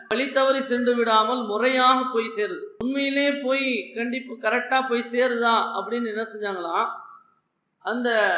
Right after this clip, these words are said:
பறவையுடைய கால்ல ஒரு செப்பு தகடுகளால எழுதி எந்-, எந்த தேதியில கிளம்புதோ அந்த தேதிய செப்பு தகடால எழுதி சுருட்டி அந்த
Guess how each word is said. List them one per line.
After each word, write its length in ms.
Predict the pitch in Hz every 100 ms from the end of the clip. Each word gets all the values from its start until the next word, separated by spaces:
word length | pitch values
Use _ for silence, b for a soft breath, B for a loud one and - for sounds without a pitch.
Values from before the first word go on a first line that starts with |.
| - -
பறவையுடைய 840 | 202 247 262 262 233 226 226 220 190 170 -
கால்ல 440 | 202 214 233 214 196 214 - - - _ _ _ _ -
ஒரு 120 | 202 202
செப்பு 380 | 220 226 - 285
தகடுகளால 680 | 240 240 247 240 233 226 220 190
எழுதி 400 | 214 240 233 240 - - _ _ _
எந்-, 260 | 175 208 233 214
எந்த 240 | 220 247 247
தேதியில 400 | 226 233 247 233 226
கிளம்புதோ 560 | 208 208 226 208 214 262 - - _ _ _ _ _ -
அந்த 320 | 190 226 226 220
தேதிய 480 | 220 254 254 254 233 202 175 - - -
செப்பு 360 | 226 226 269 269
தகடால 520 | 233 214 220 220 220 214
எழுதி 380 | 196 220 220 247 262 - - _ _ _ -
சுருட்டி 560 | 240 262 269 269 269 254 190 190
அந்த 220 | 202